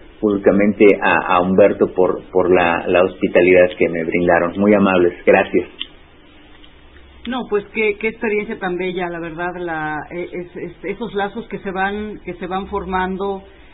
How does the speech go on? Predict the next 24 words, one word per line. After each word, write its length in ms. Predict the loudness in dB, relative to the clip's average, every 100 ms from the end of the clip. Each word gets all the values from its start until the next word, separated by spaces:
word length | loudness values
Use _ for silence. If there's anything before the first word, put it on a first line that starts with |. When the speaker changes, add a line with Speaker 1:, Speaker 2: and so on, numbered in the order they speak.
| -20 -8
Speaker 2:
son, 460 | -6 -4 -6 -10 -14 -20 -20 -10
son 340 | -8 -6 -8 -14 -16
muy 600 | -10 -8 -8 -8 -8 -10 -14 -20 -20 -20 -20 -20 -20 -18 -10
inspiradores, 920 | -10 -10 -10 -6 -4 -2 -2 -4 -6 -16 -20 -20 _ -20 -14
son, 520 | -10 -8 -8 -8 -10 -6
hacen 420 | -4 -4 -6 -10
que 220 | -8 -6 -6
esto 200 | -6 -10
se 80 | -8
enriquezca 560 | -10 -10 -10 -12 -10 -8
más 340 | -4 -4 -6 -10
y 80 | -14
que, 360 | -10 -8 -8 -10
y 100 | -12
que 120 | -12
tenga 580 | -8 -8 -6 -4 -4 -6
un 160 | -10 -10
peso 340 | -8 -10 -10
moral 400 | -10 -8 -6 -6
y 100 | -6
un 120 | -8
peso, 600 | -8 -10 -8 -8 -8 -8 -12 -20 -20 -20 -20 -20 -20 -14
eh, 600 | -10 -8 -6 -6 -6 -10 -18 -18 -8
fraternal, 920 | -6 -4 -6 -6 -2 -2 -2 -4